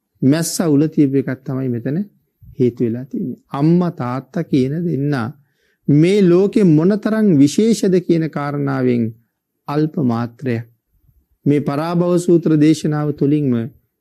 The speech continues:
අපි මීට කලින් ටිකක් සාකච්ඡා කළා මව්පියෝ මේ ලෝකෙ කොච්චර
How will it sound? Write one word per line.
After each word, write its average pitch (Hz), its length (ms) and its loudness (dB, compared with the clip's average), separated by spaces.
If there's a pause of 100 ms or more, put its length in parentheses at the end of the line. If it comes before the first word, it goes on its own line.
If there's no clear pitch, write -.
(140)
අපි 135 160 -4
මීට 131 280 0
කලින් 123 340 -4
ටිකක් 131 200 -6 (600)
සාකච්ඡා 120 640 -8
කළා 120 300 -4
මව්පියෝ 127 640 2
මේ 120 200 -2
ලෝකෙ 117 320 -4
කොච්චර 120 400 -6